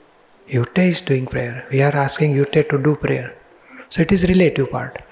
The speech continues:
It is one of the evidence in scientific circumstantial evidence. And it is, sometimes we feel, we can observe that that person get good result. Sometimes may not get good result.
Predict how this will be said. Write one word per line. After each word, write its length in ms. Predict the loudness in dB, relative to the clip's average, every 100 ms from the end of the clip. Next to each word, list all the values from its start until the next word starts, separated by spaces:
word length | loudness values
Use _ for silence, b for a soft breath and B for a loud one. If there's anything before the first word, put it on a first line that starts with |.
| B B
It 80 | -2
is 120 | 2
one 160 | 2 4
of 140 | 2
the 80 | 4
evidence 520 | 4 4 2 2 -2
in 220 | -2 -2 0
scientific 680 | 0 -2 -2 -4 -2 -2 -2
circumstantial 760 | -4 -6 -8 -6 -6 -6 -6
evidence. 440 | -6 -8 -10 -14 -14 _ -20 B B B B B -2
And 360 | 0 0 -4 -12 -20 _ _
it 140 | 0 2
is, 340 | 0 -6 -18 -20 -20 _ _ _ _ _ _
sometimes 680 | -2 -2 0 2 2 0 2
we 160 | 2
feel, 580 | 2 0 2 4 0 0
we 160 | 0 2
can 360 | 2 0 0
observe 560 | -2 2 2 2 0 -6 -18 B B B B -2
that 440 | -2 -2 -14 -14 -18 -4
that 160 | -2
person 360 | 2 2 2 2
get 400 | 2 0 -2 0
good 200 | 0 2
result. 440 | 2 2 0 -4 -14 -16 -20 -20 _ B B B
Sometimes 580 | -4 -4 0 0 2 0
may 100 | 2
not 240 | 2 2 2
get 240 | 0 0
good 200 | -2 0
result. 320 | -4 -4 -10